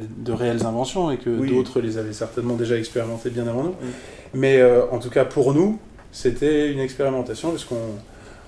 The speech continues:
Speaker 1: on essayait de découvrir, tiens, et, et si on se met dans telle situation, est-ce qu'on arrive ailleurs, est-ce que, et cetera.
Speaker 2: Mm.
Speaker 1: C'est sûr, on était là-dedans. Et, euh, du coup, on a bouffé de la forme, on a bouffé de la forme et on avait, euh, on était boulimique de ça.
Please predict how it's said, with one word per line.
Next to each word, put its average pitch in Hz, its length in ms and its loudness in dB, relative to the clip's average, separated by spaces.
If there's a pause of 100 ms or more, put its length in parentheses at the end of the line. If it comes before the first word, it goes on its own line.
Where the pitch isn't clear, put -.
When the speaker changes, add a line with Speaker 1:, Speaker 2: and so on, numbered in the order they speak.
(140)
Speaker 1:
on 113 100 -6
essayait 131 260 -2
de 127 60 -10
découvrir, 120 600 -2
tiens, 151 320 -2
et, 113 180 -2
et 123 40 2
si - 160 -6
on 139 60 -2
se 135 120 -8
met 135 60 0
dans 127 80 0 (260)
telle 131 160 2
situation, 139 680 -6
est-ce 131 100 -6
qu'on 127 140 -4
arrive 113 220 -4
ailleurs, 147 520 0
est-ce - 140 -4
que, - 60 -8
et 113 80 -10
cetera. - 240 -12
Speaker 2:
Mm. 135 80 -10 (320)
Speaker 1:
C'est 127 120 -2
sûr, 190 180 2
on 151 80 6
était 143 180 4
là-dedans. 120 280 2 (480)
Et, 135 180 8
euh, 117 220 6
du 117 100 -6
coup, 180 120 0
on 165 40 6
a 131 60 6
bouffé 131 240 -4
de 143 60 4
la 127 80 8
forme, 143 300 0
on 120 60 -2
a 117 40 -4
bouffé 120 240 -6
de 123 60 -4
la 113 80 0
forme 135 360 0
et 120 80 0
on 117 160 -2
avait, 113 280 -4
euh, 104 160 -4 (800)
on 127 40 -6
était 123 140 -4
boulimique 127 400 -2
de 117 120 -2
ça. 123 240 -10